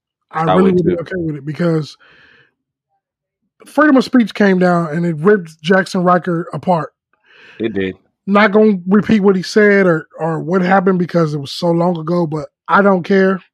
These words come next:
Speaker 1: That is a grown-ass man. He is free to say whatever he wanna say. It didn't offend me. It didn't have nothing to do with me. But we all know in the wrestling world, you have to watch what you say
Speaker 2: Oh, of course.
Speaker 1: because people have different beliefs than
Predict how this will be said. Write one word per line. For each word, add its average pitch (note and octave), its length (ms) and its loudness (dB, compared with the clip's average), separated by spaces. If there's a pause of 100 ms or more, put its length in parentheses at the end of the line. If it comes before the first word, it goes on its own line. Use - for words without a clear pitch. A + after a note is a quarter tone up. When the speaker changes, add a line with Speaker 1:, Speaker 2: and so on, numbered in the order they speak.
(460)
Speaker 1:
That F3+ 160 0
is D#3+ 220 -2
a D#3+ 60 -4
grown-ass F3+ 560 2
man. G3+ 320 0
He F#3 140 0
is D#3+ 100 -4
free F#3 220 -2
to F3 80 -4
say E3+ 180 -10
whatever F3 280 -4
he G#3 100 0
wanna F#3+ 240 -2
say. A3 300 -4 (640)
It D3 80 -6
didn't G3+ 240 4
offend G#3+ 340 2
me. C4 340 2
It F3 140 -4
didn't F3 280 0
have E3 220 -6
nothing D#3 200 -10
to D3+ 60 -10
do A3 200 0
with D4+ 100 2
me. D4 320 -2 (1000)
But A#3+ 240 2
we G#3 140 4
all G3+ 200 4
know F#3 460 2 (440)
in G3 100 2
the F3+ 80 2
wrestling F3+ 420 2
world, F3+ 300 2
you E3 120 0
have D#3 140 -6
to D#3 80 -10
watch C#3+ 300 -4
what C3+ 180 -14
you C3+ 60 -12
say F3+ 480 -2 (460)
Speaker 2:
Oh, D#3+ 100 -4
of B2 60 -6
course. E3 200 0
Speaker 1:
because - 480 -10 (560)
people F#3+ 200 2
have F3+ 200 2
different D#3+ 260 -2
beliefs D#3 340 -2
than D3 320 -8